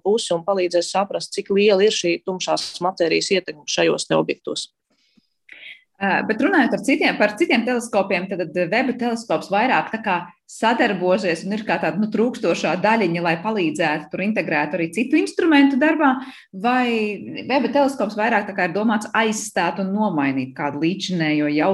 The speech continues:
Speaker 2: teleskopu, kas, kas, kas darbojas un kura laiks varbūt ir pienācis, nu, kur mēs vairs neliekam tik lielas cerības, kad jaun-, daudz ko jaunu un ilgi vēl izpētīsim. Kā tu redzi, vai Veba teleskops ir vairāk, vairāk pats par sevi un integrējas ar citiem kopā vai aizstās kaut ko?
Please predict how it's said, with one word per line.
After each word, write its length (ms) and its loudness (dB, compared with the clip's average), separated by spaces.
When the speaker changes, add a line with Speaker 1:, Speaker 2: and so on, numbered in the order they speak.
Speaker 2:
teleskopu, 640 -4
kas, 100 -14
kas, 220 -2
kas 160 0
darbojas 480 4
un 80 -4
kura 160 -2
laiks 400 2
varbūt 260 -4
ir 140 -12
pienācis, 500 0
nu, 140 -4
kur 160 -6
mēs 160 -4
vairs 100 -6
neliekam 380 -4
tik 160 -12
lielas 240 -4
cerības, 480 -4
kad 100 -2
jaun-, 300 -2
daudz 260 -2
ko 80 -2
jaunu 380 0
un 80 -2
ilgi 240 -4
vēl 160 0
izpētīsim. 500 -6
Kā 160 2
tu 140 2
redzi, 240 0
vai 180 4
Veba 240 -2
teleskops 400 -4
ir 80 0
vairāk, 240 2
vairāk 380 4
pats 180 -2
par 160 -2
sevi 320 -4
un 140 -2
integrējas 500 0
ar 160 -8
citiem 380 2
kopā 320 2
vai 140 -2
aizstās 480 -10
kaut 240 -10
ko? 200 -8